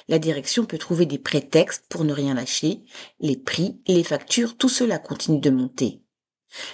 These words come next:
Les travailleurs qui produisent les voitures ont besoin de bien plus à la fin du mois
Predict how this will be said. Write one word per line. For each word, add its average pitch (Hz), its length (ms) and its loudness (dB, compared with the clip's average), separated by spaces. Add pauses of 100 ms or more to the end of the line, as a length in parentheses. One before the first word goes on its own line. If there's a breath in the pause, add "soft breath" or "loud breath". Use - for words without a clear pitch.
Les 190 180 4
travailleurs 180 720 -2
qui - 140 -8
produisent 165 400 2
les 151 80 2
voitures 180 580 -2 (380 loud breath)
ont 214 80 4
besoin 202 420 2
de 180 140 -6
bien 196 240 0
plus 196 300 -4
à 160 60 0
la 143 120 -6
fin 185 160 0
du 156 160 -2
mois 156 340 -2